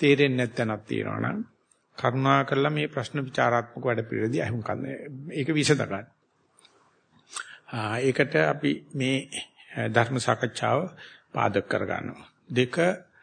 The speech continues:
මේ රකින්න සීලය පිළිබඳව තමන්ට සැකනම්, එහෙම නැත්නම් ඇයි මේ අපට සීලයක් සමාදන් කරවන්නේ කියන එක තේරෙන්නේ නැත්නම්,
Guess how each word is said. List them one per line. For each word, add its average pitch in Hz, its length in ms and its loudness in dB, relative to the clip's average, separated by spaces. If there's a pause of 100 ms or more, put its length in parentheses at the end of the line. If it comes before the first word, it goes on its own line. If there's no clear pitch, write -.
(460)
මේ 139 220 2
රකින්න 139 400 0
සීලය 160 440 0
පිළිබඳව 160 540 0
තමන්ට 156 380 0
සැකනම්, 143 460 0 (580)
එහෙම 131 160 -8
නැත්නම් 127 320 -2
ඇයි 139 280 2
මේ 143 200 0
අපට 131 240 -2 (560)
සීලයක් 131 480 2
සමාදන් 127 480 2
කරවන්නේ 127 360 2
කියන 127 180 -4
එක 127 120 -4
තේරෙන්නේ 127 460 2
නැත්නම්, 156 360 -2